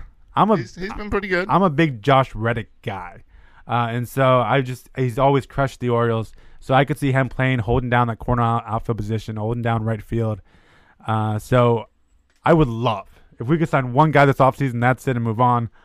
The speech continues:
Speaker 1: I would love for the Orioles to sign Josh
Speaker 2: But see,
Speaker 1: Reddick.
Speaker 2: I'd go a different way. I still, I still like Cespedes.
Speaker 1: Yeah, but
Speaker 2: And
Speaker 1: you can't
Speaker 2: I
Speaker 1: afford him.
Speaker 2: Yeah, we can't afford him.
Speaker 1: Yeah, so
Speaker 2: No,
Speaker 1: get
Speaker 2: no,
Speaker 1: that out of
Speaker 2: it'd
Speaker 1: here.
Speaker 2: have to be a small thing, a small deal. So,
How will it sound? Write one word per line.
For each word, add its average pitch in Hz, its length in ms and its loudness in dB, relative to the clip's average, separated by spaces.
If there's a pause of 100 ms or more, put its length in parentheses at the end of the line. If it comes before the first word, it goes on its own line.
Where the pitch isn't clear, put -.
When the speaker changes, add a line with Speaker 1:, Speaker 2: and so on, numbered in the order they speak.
(140)
Speaker 1:
I - 100 -6
would 117 120 -4
love 120 360 -2
for 123 160 -6
the 110 80 -6
Orioles 110 240 -8
to - 60 -20
sign 110 300 -12 (920)
Josh 113 140 -4
Speaker 2:
But 123 140 -2
see, 143 80 0 (120)
Speaker 1:
Reddick. 117 40 -2
Speaker 2:
I'd 131 160 -4
go 123 140 -6
a 101 40 -10
different 92 300 -12
way. 90 160 -14
I 117 160 -4
still, 131 340 -4
I 104 140 0
still 113 600 -2 (380)
like 98 220 -10
Cespedes. 92 640 -8 (760)
Speaker 1:
Yeah, 240 240 2
but 208 120 2
Speaker 2:
And 208 60 0
Speaker 1:
you 208 60 -2
can't 226 120 0
Speaker 2:
I 208 80 4
Speaker 1:
afford 185 240 2
him. 98 160 -6 (120)
Speaker 2:
Yeah, 135 220 2
we 120 140 -4
can't 113 200 -6
afford 85 300 -6
him. 80 100 -12 (300)
Speaker 1:
Yeah, 123 240 -8
so 117 160 -10
Speaker 2:
No, 123 80 2
Speaker 1:
get 120 60 0
Speaker 2:
no, 117 60 -2
Speaker 1:
that 143 100 2
out - 0 -
of 131 80 2
Speaker 2:
it'd 110 100 0
Speaker 1:
here. 113 60 2
Speaker 2:
have 107 100 -2
to - 60 -16
be 95 80 -10
a 92 60 -6
small 80 260 -10
thing, 71 320 -14
a - 40 -20
small 85 280 -12
deal. 76 300 -12 (720)
So, 69 200 -14